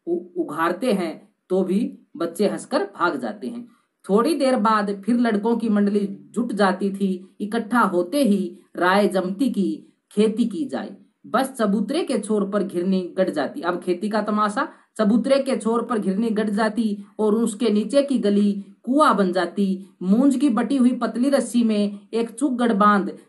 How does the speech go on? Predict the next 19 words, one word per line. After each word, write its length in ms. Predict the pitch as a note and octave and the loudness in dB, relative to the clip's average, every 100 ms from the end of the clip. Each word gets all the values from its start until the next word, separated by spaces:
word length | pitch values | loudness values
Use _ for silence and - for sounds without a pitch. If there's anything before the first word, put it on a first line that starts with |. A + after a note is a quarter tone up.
| - | -16
गराड़ी 480 | D#3 G3+ A3 A#3 A#3+ | 0 2 4 4 2
पर 160 | A#3 G#3 | 2 -2
चढ़ाकर 680 | G#3 F3+ E3+ G3+ G#3 F3 - - - | 0 0 2 0 0 -2 -6 -16 -4
लटका 480 | F3 F#3+ - A3+ B3 | -2 -2 -2 0 2
दिया 240 | F#3+ E3 | 2 2
जाता 520 | C3 A#2+ A#2+ - - _ _ _ _ | 0 -6 -10 -18 -20 _ _ _ _
और 160 | G3+ A3+ | 2 2
दो 260 | G3 A3 C#4 | 2 4 6
लड़के 380 | C#4+ - B3+ | 4 2 0
बैल 380 | G#3+ G3 G#3+ B3 | 0 2 2 2
बनकर 500 | G3+ G3+ G3 G3 F3+ - - | 2 2 2 0 -2 -8 -6
मोट 440 | E3+ A3 B3 B3 | 0 4 4 2
खींचने 540 | - G#3 G3+ F#3+ D4 F4 _ - | 0 -2 0 -2 -2 -4 _ -2
लग 180 | E3 - | 0 2
जाते 340 | F3 D#3 A3+ | 0 0 -2
पानी 320 | A#3+ F#3+ F3 | -2 -2 0
निकालने 400 | F3+ F3+ F3 F#3 | -2 0 0 0
के 140 | G#3 A#3 | -2 -2
लिए। 200 | C4+ | -4